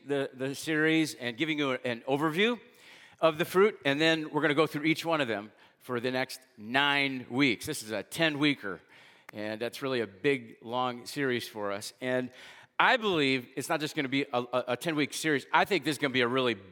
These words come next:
big, impactful series in our church for a couple of reasons. One reason is because these fruit,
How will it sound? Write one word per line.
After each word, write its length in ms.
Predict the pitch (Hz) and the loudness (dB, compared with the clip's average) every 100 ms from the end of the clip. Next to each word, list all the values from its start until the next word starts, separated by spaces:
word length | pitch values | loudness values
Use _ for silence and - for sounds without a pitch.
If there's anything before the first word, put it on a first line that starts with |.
| - | 4
big, 520 | 185 185 180 160 170 - | 6 6 4 2 -4 -2
impactful 800 | 143 127 160 156 151 - 139 135 | -2 -2 0 2 2 -2 -6 -6
series 560 | - 143 117 107 - - - - - | -2 0 0 -2 -10 -18 -20 -20 -4
in 180 | 143 135 | 0 2
our 140 | 127 | 2
church 240 | 131 123 - | 0 -4 -2
for 80 | |
a 40 | 120 | -2
couple 240 | 135 123 | -2 -2
of 60 | 120 | -2
reasons. 380 | 123 101 98 - | -2 -4 -10 -16
One 500 | 131 147 196 254 208 | -4 4 4 4 4
reason 460 | 147 135 123 135 | 4 4 2 0
is 180 | 151 127 | -2 -2
because 380 | 139 - 127 104 | -2 0 -2 -4
these 580 | 110 190 254 285 269 - | -2 4 6 6 2 -4
fruit, 560 | - 196 175 98 98 | -2 2 4 4 -2